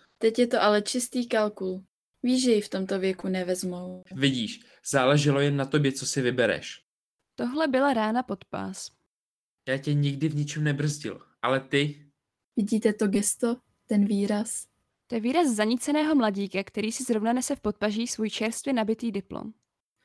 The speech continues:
Speaker 1: Ona si toho taky všimla.
Speaker 3: Ano, právě tahle zanícenost a verva se jí na něm tak líbila.
Speaker 1: Už nelíbí?
Speaker 3: Ale ano, jenže teď to nemůže dát najevo, teď chce vyhrát.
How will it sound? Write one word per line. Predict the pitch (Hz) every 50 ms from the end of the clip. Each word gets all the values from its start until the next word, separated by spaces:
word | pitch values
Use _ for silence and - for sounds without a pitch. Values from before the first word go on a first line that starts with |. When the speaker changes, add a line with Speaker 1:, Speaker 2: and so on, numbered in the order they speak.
| _ _ _ _ -
Speaker 1:
Ona | 214 214 214
si | 214 - 220 214
toho | - 208 214 202
taky | - 214 214 - 233
všimla. | 233 - - 202 185 180 180 180 180 190 - _ _ _ _ _ _ _ _ _ _ _ _ _ _
Speaker 3:
Ano, | - 220 233 240 214 196
právě | - 214 220 220 214 226
tahle | - 240 247 247 240
zanícenost | 208 208 208 240 269 - 254 247 240 240 233 -
a | - 208
verva | 196 220 240 262 269
se | 240 - 220
jí | 214 202
na | 202
něm | 196 196 196 190
tak | - 202 - -
líbila. | 190 190 185 185 185 175 180 190 - _ _ _ _ _ _ _ _ _ _ _ _
Speaker 1:
Už | - - - -
nelíbí? | 202 196 190 190 190 190 202 208 226 254 262 - _ _ _ _ _ _
Speaker 3:
Ale | - 202 220 -
ano, | - 196 208 233 196 190 190 - _ _ _ _
jenže | - 220 214 233
teď | 226 277 262
to | - 277
nemůže | 269 269 277 269 277
dát | 269 285 277 -
najevo, | 262 262 285 302 285 202 185 185
teď | - - 214 - - - - -
chce | - - 254 254
vyhrát. | 254 311 269 220 202 160 151 175